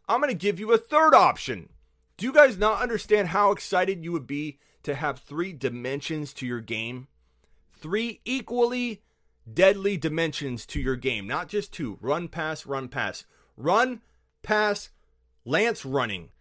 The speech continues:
is a completely different avenue. Lance would run for double-digit touchdowns as a rookie in that forty-niner offense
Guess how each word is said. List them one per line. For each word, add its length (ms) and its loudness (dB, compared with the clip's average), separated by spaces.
is 120 -6
a 60 0
completely 580 -2
different 380 -6
avenue. 460 -4
Lance 360 -2
would 220 -2
run 300 -2
for 300 -2
double-digit 720 0
touchdowns 580 -4
as 320 -4
a 60 -8
rookie 420 -6
in 260 -12
that 180 -8
forty-niner 640 -6
offense 460 -6